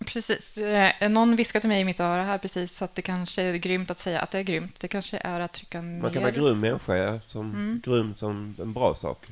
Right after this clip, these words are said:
Speaker 2: liksom.
Speaker 1: Lite så. Eh, och sen tänker jag också att det kan vara så att det finns grymma handlingar och grymma människor. Och det får man kanske se då,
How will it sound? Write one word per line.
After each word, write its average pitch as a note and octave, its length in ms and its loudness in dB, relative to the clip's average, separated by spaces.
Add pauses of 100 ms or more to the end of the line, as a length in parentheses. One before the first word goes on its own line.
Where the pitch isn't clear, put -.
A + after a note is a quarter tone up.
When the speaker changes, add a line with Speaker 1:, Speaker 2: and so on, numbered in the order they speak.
Speaker 2:
liksom. - 280 -16
Speaker 1:
Lite G#3+ 240 -10
så. G#3+ 260 -8 (440)
Eh, G3 260 4
och G3 220 0
sen F#3+ 560 -2
tänker F#3+ 260 -2
jag F#3 80 2
också - 280 -4 (100)
att - 280 -6
det F3+ 80 -2
kan F3+ 140 -6
vara E3 100 -2
så - 80 -4
att D#3+ 60 -6
det E3+ 60 -8
finns E3+ 240 -4
grymma E3+ 300 0
handlingar D#3+ 680 -2
och B3+ 100 -2
grymma A3 220 0
människor. A#3 800 0
Och G#3+ 220 -4
det G3 160 2
får - 160 -8
man G3 140 -2
kanske F#3 440 -4
se E3+ 240 -2
då, - 180 -6